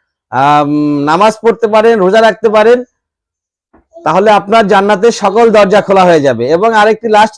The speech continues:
চার নাম্বার হচ্ছে স্বামীর আনুগত্য করা। আমাদের দেশে এখন অনেক নারীরাই স্বামীর আনুগত্য করেন না,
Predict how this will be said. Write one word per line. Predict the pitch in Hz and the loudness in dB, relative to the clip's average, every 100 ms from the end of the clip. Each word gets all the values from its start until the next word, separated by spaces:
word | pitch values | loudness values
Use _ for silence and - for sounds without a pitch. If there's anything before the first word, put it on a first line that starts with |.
| - | -4
চার | 202 | -2
নাম্বার | 214 214 214 220 | -2 -2 0 0
হচ্ছে | 220 - 240 269 _ _ _ | 0 -2 -2 -2 _ _ _
স্বামীর | - - 175 196 233 247 - - | -20 -4 -2 0 2 2 0 -4
আনুগত্য | 202 220 214 214 196 147 | -2 0 0 -2 -4 -2
করা। | 120 92 _ _ _ _ _ _ _ _ _ _ _ _ _ - | -4 -6 _ _ _ _ _ _ _ _ _ _ _ _ _ -6
আমাদের | 160 208 202 | 0 0 2
দেশে | 214 233 | 0 2
এখন | 220 214 226 | 0 0 0
অনেক | 214 226 208 | 0 -2 -2
নারীরাই | 196 202 220 233 | 0 2 2 0
স্বামীর | - 190 220 | -2 -2 0
আনুগত্য | 202 208 208 - 185 | 0 0 -4 -6 -4
করেন | 202 185 | 0 0
না, | 156 | -2